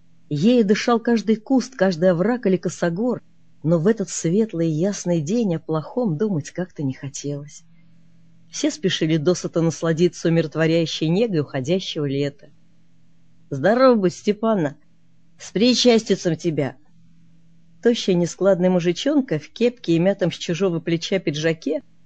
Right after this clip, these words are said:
жёваных брюках и видавших виды сандалиях на босу ногу окликнул наших попутчиц, окончательно возвращая их к действительности.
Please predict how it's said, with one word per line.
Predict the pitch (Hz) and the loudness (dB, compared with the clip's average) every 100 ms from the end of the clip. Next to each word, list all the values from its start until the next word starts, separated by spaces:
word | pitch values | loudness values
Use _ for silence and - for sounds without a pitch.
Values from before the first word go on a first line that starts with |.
| - - | -20 -4
жёваных | 151 147 269 240 233 220 | 0 6 6 8 8 6
брюках | 160 285 269 165 - | 6 2 2 -4 2
и | 185 | 4
видавших | 196 185 175 240 - 202 - | 6 6 6 0 -2 -4 2
виды | 185 220 180 | 4 4 2
сандалиях | 160 180 175 180 262 185 170 | 0 2 4 4 2 0 0
на | 160 | 0
босу | 151 - 160 | 0 -2 0
ногу | 151 139 - - - | 0 0 -6 -14 -6
окликнул | - 165 233 285 180 170 | -2 2 4 4 4 6
наших | 202 - - | 6 4 0
попутчиц, | 175 165 151 151 - 151 - | 0 2 0 0 -2 -6 0
окончательно | 156 160 156 - 254 254 190 185 | 0 2 0 4 2 4 2 4
возвращая | 170 151 156 - 220 233 | 4 2 0 0 2 4
их | 175 156 | 4 2
к | |
действительности. | 123 139 - 147 147 143 147 - 135 143 | -2 -4 0 -2 0 -2 -2 -4 -8 -10